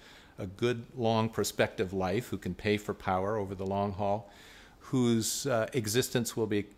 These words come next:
treated as A-rated or, or, uh, at least investment grade rated by our financing sources,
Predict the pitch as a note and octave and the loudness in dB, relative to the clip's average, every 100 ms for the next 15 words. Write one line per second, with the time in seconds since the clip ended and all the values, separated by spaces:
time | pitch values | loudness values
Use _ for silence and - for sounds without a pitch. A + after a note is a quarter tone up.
0 | - - B2+ A#2+ A#2+ G#2+ G2 F#2+ - - | -16 0 4 4 4 2 2 -2 -4 -2
1 | A2+ G#2+ A2 A2 A#2+ F2 F#2 F#2+ C#3 G#2 | 0 4 6 6 4 0 -4 -4 0 2
2 | F#2 F2+ G2+ F2+ F2+ G2 A2 A#2 - G#2 | 2 -2 -8 -8 -6 0 2 2 2 0
3 | F#2+ A#2 - G#2+ G#2 G#2 G#2 F#2 G2+ G2+ | 4 2 2 -4 0 2 4 2 2 2
4 | A#2+ G2 F2+ F2 F2 F2+ A2+ G2 A2 - | -2 -2 -4 -4 -6 -6 -2 0 0 -2
5 | F#2 - F#2+ F#2 - G2+ - | -6 -4 -4 -4 -6 -6 -8